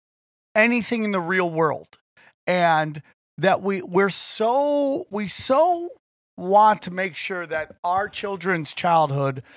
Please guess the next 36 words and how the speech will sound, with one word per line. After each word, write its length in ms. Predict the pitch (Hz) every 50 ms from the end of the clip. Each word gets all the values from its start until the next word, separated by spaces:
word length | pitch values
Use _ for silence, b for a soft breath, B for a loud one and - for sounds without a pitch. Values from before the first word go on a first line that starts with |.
| B B B B
does 220 | - 180 185 165 160
involve 420 | 190 175 165 147 160 165 165 147
the 80 | 151 147
trauma 440 | - - 160 156 147 139 139 135 127
that 240 | 123 127 131 - -
we 200 | 160 151 165 156
had 240 | 156 160 151 139 131
in 100 | 123 -
our 300 | 92 139 151 160 151 135
childhood. 600 | - - 127 104 87 90 - 123 120 95 - _ _ B B B B B B B B B -
That 220 | 170 170 165 - -
I, 140 | - 165 - - - 185
sometimes 720 | - - - 208 220 233 240 233 - 247 240 247 226 196
I 100 | 208 190
think 320 | - - 196 185 170 175
there 120 | - 170 165
might 260 | 170 170 170 175 156
be 120 | 170 170 156
an 80 | 151 151 -
overcorrection 1000 | 170 160 156 156 165 165 - - 156 151 139 135 147 - - - - 190 190 190
going 320 | 185 190 202 208 208 208
on, 360 | 214 220 - - 262 262 240 - - B B B B B B B B
and 280 | 170 170 170 170 170 165
we, 240 | 180 185 185 180 - - -
we 200 | 175 180 190 185 - _ -
oversell 760 | 190 190 202 214 190 226 233 214 - - - 196 185 190 190
them 220 | 185 208 202 196
on 200 | 185 170 165 160
idealism, 1000 | 156 156 151 151 131 127 139 147 160 170 180 196 202 196 214 233 240 240 247 240 b b b b b b _ _
and 200 | - 175 165 165
we 80 | 165 165
sometimes 680 | 147 - - - 190 202 220 - 226 226 226 208 170
don't 200 | 190 196 185 160
give 180 | 147 180 170 156
them 240 | 165 165 156 147 143
realism. 600 | 151 160 175 185 214 233 254 226 233 262 277